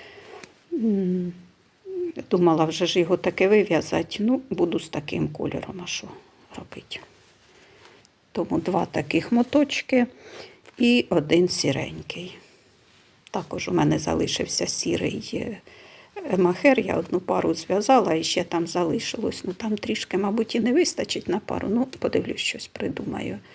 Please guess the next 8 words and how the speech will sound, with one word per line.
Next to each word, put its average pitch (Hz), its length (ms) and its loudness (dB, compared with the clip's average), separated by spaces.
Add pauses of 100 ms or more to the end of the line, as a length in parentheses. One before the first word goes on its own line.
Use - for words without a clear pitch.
(1500)
Е, 247 40 -8 (240)
може, - 200 -4
якусь - 320 -4
полосочку 170 840 -2 (1040)
кину 185 320 2
другим 180 360 2
кольором, 156 600 4 (800)
може, - 220 -10